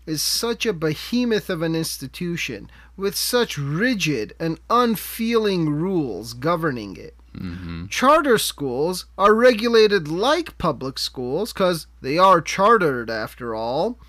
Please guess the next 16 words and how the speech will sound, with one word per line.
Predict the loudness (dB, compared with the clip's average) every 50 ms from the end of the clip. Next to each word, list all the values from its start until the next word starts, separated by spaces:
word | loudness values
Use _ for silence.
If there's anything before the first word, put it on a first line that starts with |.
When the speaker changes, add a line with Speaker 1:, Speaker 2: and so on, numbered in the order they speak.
| -20 -20 -20 -20 -20 -2 4
Speaker 1:
but | 6 6 8 8 6 4 0 -6 -20 -20 -20 -20 -20 -14 -6
they | -2 0 2 2
have | 2 2 4 4 4 6 6
a | 6
little | 4 4 0 0 0 0 0 0
more | 0 0 2 2 2 2
freedom | -2 -4 -6 -2 0 2 4 4 4 4 4 2 0 -2 -4 -8 -14 -20 -20 -8
to | -8 -4
give | -2 0 0
a | 0
different | -2 -2 -2 -4 -4 -2 -4 -4 -4 -4 -8 -12 -12
type | -8 -6 -2 0 2 2 2 0 -2 -4 -10 -18 -20 -10 -6
of | -6 -6 -4 -2
education | -2 -2 -2 -2 -4 -6 -6 -4 -4 -4 -4 -4 -4 -6 -6 -6 -8
to | -10 -10 -10
students. | -10 -10 -8 -8 -6 -6 -6 -8 -10 -12 -12 -12 -12 -12 -12